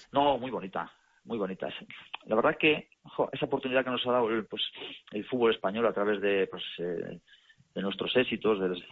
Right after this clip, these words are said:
del éxito de los, del, del, bueno, que ha tenido el fútbol español en general, pues ha permitido, jo, pues conocer el, un poco el mundo del fútbol, que tampoco se acaba ni en España. Hay ligas que son, cada país tiene el sentimiento del fútbol. La verdad que el fútbol es impresionante,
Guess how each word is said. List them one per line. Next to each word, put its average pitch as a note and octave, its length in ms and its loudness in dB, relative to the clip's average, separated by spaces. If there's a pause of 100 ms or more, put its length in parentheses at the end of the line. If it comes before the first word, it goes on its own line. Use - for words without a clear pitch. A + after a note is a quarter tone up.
(180)
del - 100 -6
éxito F#2 240 -4
de F#2 40 2
los, E2+ 240 -6
del, E2+ 420 0
del, E2+ 240 -6 (240)
bueno, - 320 -6
que - 80 0
ha G#2+ 40 0
tenido G#2 220 2
el G3 60 -2
fútbol G2+ 200 4
español G2 240 -2
en F#2+ 60 -2
general, G2+ 420 2 (560)
pues - 100 -4
ha A#2 100 2
permitido, A#2+ 800 4 (160)
jo, - 260 -2
pues G2+ 140 -10
conocer A2 300 -2
el, B2 160 0
un A2+ 260 0
poco A#2+ 240 -2
el A#2 60 -4
mundo A2+ 260 0
del G#2 140 2
fútbol, B2 260 -2
que F#2+ 80 0
tampoco G2 320 -4
se G#2 80 -2
acaba F#2+ 280 2
ni F#2+ 120 -6
en F2+ 80 -8
España. A#2 400 0
Hay G#2+ 140 0
ligas G2 440 -2
que F#2+ 120 -4
son, G2 280 -2 (140)
cada F2+ 220 0
país G2 320 0
tiene G2+ 260 2
el F#2+ 140 -2
sentimiento G2 420 -4
del F#2 80 0
fútbol. A#2+ 140 4
La F#2 100 2
verdad F#2+ 100 0
que F#2+ 160 -12
el F#2+ 80 -10
fútbol G2 240 -2
es - 60 -6
impresionante, G#2 640 -2